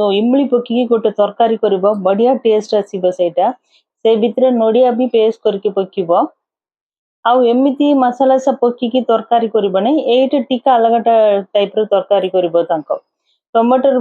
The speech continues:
ଦିଟା ପକେଇ ଦେଇଛି ଛୋଟ ଛୋଟ କଟ୍ କରିକି। ଏବେ ଟମାଟର ପ-, କଟ୍ କରିଥିଲେ ନା, ସେ ଭିତରେ ଟିକେ ପାଣି ମିକ୍ସ କରିକି ପକେଇକି ସିମ୍ରେ ରଖିକି କଭର କରିଦେବ, ତ ଟମାଟର, ପିଆଜ ସବୁ ଭଲ ସିଝିଦେବ। தக்காளி வந்து போட்டாச்சு।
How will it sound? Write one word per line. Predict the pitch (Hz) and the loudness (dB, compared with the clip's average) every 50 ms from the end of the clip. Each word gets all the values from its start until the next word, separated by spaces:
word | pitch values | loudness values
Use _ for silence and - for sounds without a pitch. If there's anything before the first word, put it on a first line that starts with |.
| 220 | -2
ଦିଟା | 202 196 220 233 226 247 233 | -2 -2 -2 0 0 0 0
ପକେଇ | 226 - 208 196 - 226 | 0 -2 -4 -4 -2 -2
ଦେଇଛି | 202 220 196 185 190 | -2 -2 -4 -4 -6
ଛୋଟ | - 208 202 196 | -4 -4 -4 -4
ଛୋଟ | 202 208 208 196 208 202 | -2 -4 -4 -4 -2 -2
କଟ୍ | - 202 180 - _ | -4 -4 -4 -6 _
କରିକି। | - 202 185 175 - 170 175 220 226 _ _ _ _ _ - | -4 -4 -4 -4 -4 -4 -6 -6 -6 _ _ _ _ _ -8
ଏବେ | 202 196 185 220 240 240 | -6 -2 0 0 0 0
ଟମାଟର | - 214 208 208 220 233 233 262 247 | 0 0 0 2 0 0 0 0 -2
ପ-, | 240 - 220 208 208 208 - _ _ _ _ _ - | 0 0 0 0 0 -2 -4 _ _ _ _ _ -2
କଟ୍ | 220 208 208 | -2 -2 -2
କରିଥିଲେ | - 247 226 208 - 214 208 | -2 -2 -2 0 0 -2 -2
ନା, | 202 208 214 | 0 -2 -2
ସେ | 214 - 226 226 220 | -2 0 0 0 0
ଭିତରେ | 202 220 214 220 240 240 - | 0 -2 -2 0 0 -2 -2
ଟିକେ | 240 - 226 220 208 - _ _ - 294 277 | -2 -4 -6 -6 -6 -8 _ _ -2 -2 0
ପାଣି | - 226 214 214 226 226 | 0 0 -2 -2 -2 -2
ମିକ୍ସ | 233 220 208 - _ | -2 -4 -6 -6 _
କରିକି | - 214 202 196 214 | -6 -4 -4 -4 -4
ପକେଇକି | 202 208 208 202 - 190 - 175 196 285 - _ _ _ _ _ _ _ _ _ _ _ - | -4 -4 -4 -4 -6 -10 -6 -6 -6 -6 -6 _ _ _ _ _ _ _ _ _ _ _ -2
ସିମ୍ରେ | 262 269 269 269 269 262 | 0 2 2 2 2 2
ରଖିକି | 233 233 220 220 240 226 - 262 240 | 2 0 0 -2 -4 -4 -4 -4 -4
କଭର | - 233 208 202 214 226 | -2 0 0 2 0 0
କରିଦେବ, | 226 - 233 214 208 208 202 196 | 0 0 -2 0 0 0 0 0
ତ | 196 190 226 202 | 0 0 0 0
ଟମାଟର, | - 214 208 208 208 202 214 247 240 | 0 -2 0 0 -2 -2 -2 -4 -4
ପିଆଜ | - 214 202 196 190 196 214 | -2 0 0 0 0 -2 -2
ସବୁ | 208 - 220 202 185 | -2 -2 -2 -2 -2
ଭଲ | 190 190 190 202 208 | -2 0 0 0 -2
ସିଝିଦେବ। | 196 - 196 175 170 196 180 170 160 156 165 190 277 - - _ _ _ _ _ _ _ _ _ _ _ _ _ _ - | -4 -6 -10 -8 -6 -4 -2 -2 -2 0 0 -2 -2 -2 -6 _ _ _ _ _ _ _ _ _ _ _ _ _ _ -4
தக்காளி | - 226 214 - 277 277 277 285 | -2 -2 -2 0 0 2 2 2
வந்து | 269 247 240 247 254 233 | 2 2 2 0 0 0
போட்டாச்சு। | - 240 247 247 240 226 202 180 - 190 | 0 0 0 2 2 0 0 0 -2 -2